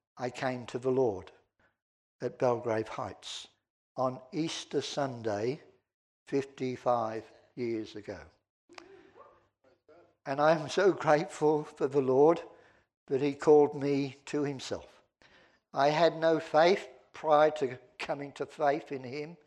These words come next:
I was so far away from God you wouldn't believe it.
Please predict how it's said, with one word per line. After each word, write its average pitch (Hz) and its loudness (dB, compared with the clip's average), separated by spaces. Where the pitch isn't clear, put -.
I 151 2
was 151 2
so 165 6
far 156 6
away 151 8
from 143 -6
God 147 4
you 139 -2
wouldn't 143 -4
believe 117 -4
it. - -8